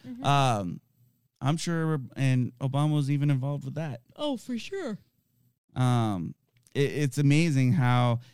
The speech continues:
Speaker 2: this is the projecting that we're talking about. So all these Democrats are projecting everything they're doing onto Trump.
Speaker 1: Yes.
Speaker 2: And they're trying to bust him and pin him for what they're doing. Why do you think they're trying to attack him so much?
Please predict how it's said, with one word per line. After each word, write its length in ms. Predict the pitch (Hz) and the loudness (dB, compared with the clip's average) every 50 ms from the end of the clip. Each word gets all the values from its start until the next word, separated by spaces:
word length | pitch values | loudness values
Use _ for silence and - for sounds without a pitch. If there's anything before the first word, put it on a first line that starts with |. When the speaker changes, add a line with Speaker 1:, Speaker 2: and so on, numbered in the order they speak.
| _ _ _ - | _ _ _ 0
Speaker 2:
this 180 | - 151 147 | 0 0 2
is 120 | 190 196 180 | 0 -2 -4
the 80 | 175 | -4
projecting 500 | 147 160 131 113 131 131 127 - 139 135 123 | -2 -4 -2 0 0 -2 -2 0 -2 -2 0
that 100 | 120 90 | 0 -2
we're 100 | 90 113 | -4 -2
talking 300 | 127 113 107 - - 101 | -2 -2 -4 -4 -6 -10
about. 300 | 90 80 76 76 - - | -10 -8 -10 -10 -10 -8
So 300 | - 127 117 110 113 - - _ _ _ - | -6 -4 -4 -4 -6 -8 -12 _ _ _ -6
all 280 | - 131 139 143 160 175 | -4 -2 0 0 0 -2
these 220 | 175 185 180 170 147 | -2 -4 -6 -6 -4
Democrats 540 | 151 143 143 135 120 - 123 113 117 117 - | -4 -4 -4 -4 -4 -4 -2 -2 -2 -4 -4
are 60 | 120 | -4
projecting 760 | 135 120 117 117 131 131 127 - 131 127 123 117 113 - - - | -4 -2 -2 0 0 0 0 0 -2 -2 -2 -2 -4 -6 -8 -6
everything 500 | - 131 139 147 160 156 185 165 143 127 117 | -4 -2 0 0 0 -2 -2 -2 -2 -2 0
they're 260 | 120 139 139 143 151 | 2 2 4 4 2
doing 540 | 143 117 117 120 120 123 127 143 151 151 - - | 0 0 0 0 0 2 2 2 2 2 0 -2
onto 280 | - 127 127 117 117 | -2 -2 0 -2 -2
Trump. 320 | 120 - - 113 82 62 - _ _ _ _ _ _ _ _ _ _ _ _ _ _ _ _ _ _ - | -6 -8 -8 -8 -8 -10 -12 _ _ _ _ _ _ _ _ _ _ _ _ _ _ _ _ _ _ -4
Speaker 1:
Yes. 240 | 190 180 165 143 123 | -2 -2 0 0 0
Speaker 2:
And 100 | - 135 | 0 2
they're 80 | 135 131 | 2 2
trying 220 | 120 147 147 151 | 2 2 2 4
to 60 | 147 139 | 4 2
bust 540 | 120 117 - - - 143 139 139 123 - | 0 -2 -4 0 2 2 2 2 2 2
him 180 | 147 135 131 127 | 2 2 4 4
and 160 | 120 110 110 | 2 0 -2
pin 260 | - - 139 143 139 | -2 0 0 2 2
him 540 | 135 123 131 143 147 139 123 113 107 113 113 - _ _ _ _ _ | 2 2 2 2 2 2 0 0 0 -2 -2 -4 _ _ _ _ _
for 180 | _ - 127 127 | _ -4 -2 0
what 300 | 120 127 139 131 120 - | 2 2 2 0 0 -2
they're 240 | - 131 131 131 120 | 0 2 2 2 2
doing. 500 | 110 110 123 120 117 98 69 60 - - - - _ _ | 0 0 0 0 0 -2 -4 -8 -12 -14 -16 -20 _ _
Why 200 | - - 131 156 | -2 2 2 2
do 60 | 175 202 | 2 2
you 100 | 202 196 | 0 -2
think 240 | 185 185 175 147 | -2 -4 -6 -4
they're 120 | - 147 147 | -4 -4 -4
trying 260 | 127 - 156 147 151 | -4 -2 -2 0 0
to 60 | 147 | 0
attack 360 | 143 127 - 147 156 170 170 | -2 -2 -4 -4 -6 -6 -4
him 80 | - 143 | -4 -4
so 200 | 120 - 123 120 | -4 -4 -4 -4
much? 380 | - - - - - - - | -4 -6 -8 -10 -12 -14 -20